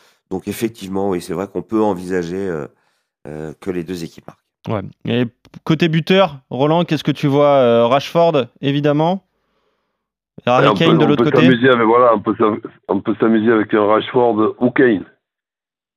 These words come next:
Speaker 2: Combien ça donne ça ? Le N deux, les deux marques, avec Rashford ou Kane, euh, Christophe ?
Speaker 1: Alors, je fais le calcul, ça ne doit pas faire grimper énormément, mais on va regarder ce que ça donne quand même. Donc,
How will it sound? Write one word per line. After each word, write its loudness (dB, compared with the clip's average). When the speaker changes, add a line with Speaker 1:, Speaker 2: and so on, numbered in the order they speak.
Speaker 2:
Combien -2
ça -2
donne 0
ça ? 0
Le -2
N 2
deux, 2
les 2
deux 0
marques, -2
avec 0
Rashford 0
ou 0
Kane, 0
euh, 0
Christophe ? -8
Speaker 1:
Alors, 6
je -4
fais -4
le -2
calcul, -2
ça 0
ne -10
doit 0
pas 0
faire 0
grimper 0
énormément, 2
mais 0
on -2
va -2
regarder -4
ce -8
que -12
ça -6
donne -4
quand -6
même. -2
Donc, -6